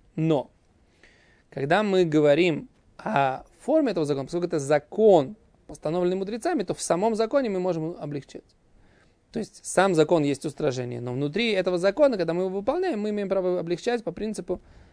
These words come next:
сафек драбонан лекул. Все вопросы, сом-, сомнения в вопросах мудрецов мы облегчаем. А вот это вот то, что написано в этой Мишне, значит, э,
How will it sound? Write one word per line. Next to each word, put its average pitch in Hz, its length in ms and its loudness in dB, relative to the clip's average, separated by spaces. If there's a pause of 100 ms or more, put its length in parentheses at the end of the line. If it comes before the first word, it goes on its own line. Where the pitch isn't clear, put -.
(100)
сафек 190 460 0 (220)
драбонан 147 600 4
лекул. 139 360 -2 (220)
Все - 240 -2
вопросы, 156 460 0
сом-, 143 320 -8
сомнения 156 420 -4
в - 60 -14
вопросах 151 340 -4
мудрецов 226 600 -2
мы 185 220 -4
облегчаем. 156 520 -12 (1300)
А 139 80 -12
вот 127 140 -8
это 202 200 -2
вот 180 200 -2
то, 180 160 0
что 151 280 0
написано 165 460 -8
в - 20 -4
этой 190 160 -8
Мишне, 277 200 -8
значит, 175 380 -8 (1400)
э, 123 880 -8